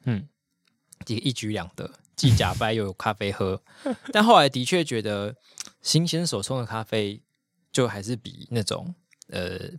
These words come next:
Speaker 2: 压缩机冲出来那种美式好喝蛮多的。
Speaker 1: 嗯。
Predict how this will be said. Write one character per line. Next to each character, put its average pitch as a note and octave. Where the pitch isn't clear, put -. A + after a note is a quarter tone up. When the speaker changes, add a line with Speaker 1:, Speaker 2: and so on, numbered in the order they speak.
Speaker 2:
压 D3+
缩 C#3
机 B2+
冲 A#2+
出 A2+
来 G2+
那 G#2+
种 A2
美 F#2+
式 G2+
好 -
喝 A#2
蛮 G2
多 F#2
的。 -
Speaker 1:
嗯。 A2+